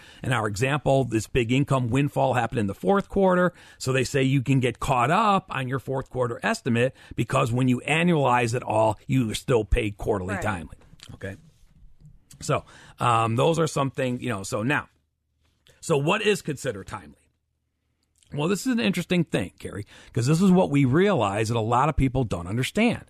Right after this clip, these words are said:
Speaker 1: And, you know, it's, it's, it's, it's the fear of the unknown, Carrie, or,
Speaker 2: Mm-hmm.
Speaker 1: or, or it's missing the opportunity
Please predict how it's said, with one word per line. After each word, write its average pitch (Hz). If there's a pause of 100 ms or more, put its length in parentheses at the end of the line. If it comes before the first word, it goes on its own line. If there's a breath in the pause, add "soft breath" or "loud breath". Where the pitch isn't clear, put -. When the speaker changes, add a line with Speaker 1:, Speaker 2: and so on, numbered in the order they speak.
(460 loud breath)
Speaker 1:
And, 123
you 127
know, 110
it's, 107
it's, -
it's, -
it's -
the 113
fear 202
of 139
the 139
unknown, 139
Carrie, 95
or, 123
Speaker 2:
Mm-hmm. 202
Speaker 1:
or, 117
or 113
it's -
missing 143
the 131
opportunity 131